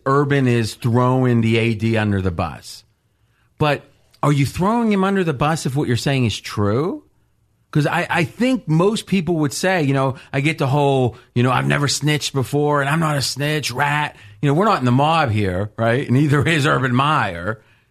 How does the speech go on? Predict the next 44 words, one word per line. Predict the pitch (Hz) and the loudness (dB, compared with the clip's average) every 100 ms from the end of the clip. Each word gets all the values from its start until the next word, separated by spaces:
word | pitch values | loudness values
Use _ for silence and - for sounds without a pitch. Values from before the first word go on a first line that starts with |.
| _ | _
Not | - 135 147 | -2 0 0
that | 117 | -2
so | - 151 | 0 2
much | 131 123 - - | 2 0 -4 -4
tattletaling | 143 143 143 127 135 131 123 127 | -2 0 0 0 0 0 2 2
or | 120 113 | 2 2
whatever | 120 117 117 110 | 2 2 0 0
in | 104 90 - | 0 -4 -10
school | - - 240 294 | -10 -4 0 2
is | 160 | 2
a | 123 | 2
good | 127 107 | 0 0
thing. | 104 104 175 - _ _ _ _ | -2 -2 -2 -6 _ _ _ _
But | - 151 143 - _ _ _ _ | 0 0 0 -6 _ _ _ _
if | 143 120 | -2 0
the | 147 | 0
authorities | - 196 233 185 | 2 0 0 -2
come | - 185 | -2 -2
a-knocking, | 156 156 240 254 - 110 107 170 - _ _ - | 0 2 0 -2 -2 0 2 0 -4 _ _ -16
you | 294 | -8
know, | |
I | 135 | -4
think, | 123 202 147 - - | -2 -2 -4 -10 -20
uh, | _ - - 90 98 92 131 | _ -20 -20 -20 -18 -6 -2
the | 135 | 0
best | 165 165 - | 0 -2 0
thing | 165 131 | 0 0
people | 151 131 | 0 0
can | 135 127 | 0 2
do | 135 196 175 135 160 | 2 2 2 0 -2
is | - - | -4 -2
tell | 151 143 | 0 0
the | 143 | -2
truth. | 233 254 156 123 | -2 -2 -4 -2
Now, | 120 113 - _ _ _ _ - | -2 -2 -6 _ _ _ _ -10
if | 107 | -4
telling | 120 185 | 0 0
the | |
truth | 151 185 147 | 0 0 0
is | 131 | 0
gonna | 139 135 | 0 0
incriminate | 120 156 135 123 | 0 0 0 0
you, | 123 226 320 240 254 233 - _ - | 0 0 0 -2 -2 -6 -12 _ -4
then | 127 147 151 | 0 2 0